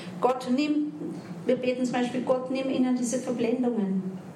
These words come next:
Und dann werden sie sehen können. Und wir brauchen auch, wir können und wir sollen das tun und wir brauchen uns auch nicht zu fürchten, denn in erster Johannes vier vier heißt es,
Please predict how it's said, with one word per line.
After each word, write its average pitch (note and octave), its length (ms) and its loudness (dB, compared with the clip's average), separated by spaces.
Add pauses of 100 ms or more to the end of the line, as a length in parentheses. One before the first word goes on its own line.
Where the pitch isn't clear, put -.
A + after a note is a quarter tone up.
(680)
Und A#3+ 260 0
dann B3+ 280 2
werden A#3 240 2
sie B3+ 160 -4
sehen B3 360 0
können. B3 540 0 (1600)
Und C4 120 2
wir C#4 100 4
brauchen C#4 440 0
auch, B3+ 240 0 (300)
wir B3 140 2
können D#4 400 2
und C#4+ 60 -2
wir C#4 60 0
sollen C#4 320 0
das A#3+ 200 0
tun B3+ 200 2
und A#3+ 100 4
wir B3 140 0
brauchen A#3+ 300 0
uns D4 140 0
auch B3 140 0
nicht C#4 220 -2
zu C4 80 -2
fürchten, D4 380 0
denn D4 180 2
in C4 60 2
erster A#3 280 0
Johannes B3 460 0
vier B3+ 160 2
vier C4 240 0
heißt A#3+ 260 0
es, C4 140 0